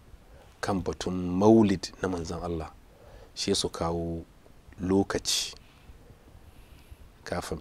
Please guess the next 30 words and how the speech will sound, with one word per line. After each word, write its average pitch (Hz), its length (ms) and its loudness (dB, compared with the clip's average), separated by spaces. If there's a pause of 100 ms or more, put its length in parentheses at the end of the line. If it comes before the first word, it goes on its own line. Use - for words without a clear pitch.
da 87 120 -2
rana 92 440 -2 (580)
da 92 60 -4
yake 92 180 -4
Manzon 87 300 -6
Allah 90 200 0
sallallahu 85 280 -6
alaihi - 140 -4 (120)
wasallam 82 180 -6 (840)
aka - 180 -2
haife 90 280 -8
shi - 140 -4
a - 80 -10
ciki. - 320 -8 (1600)
Shi - 160 -2
yasa 95 200 2
in 127 80 6
ka 165 120 6
ɗauki 110 360 4
Maulid 110 560 6 (680)
a 92 80 -2
matsayin 98 640 4 (400)
inda 123 380 8
aka - 220 2
haifi - 260 -4
Manzon 87 320 -2
Allah, 82 280 -8 (960)
to, - 140 -6
yana 95 240 2
bukatar 80 520 -6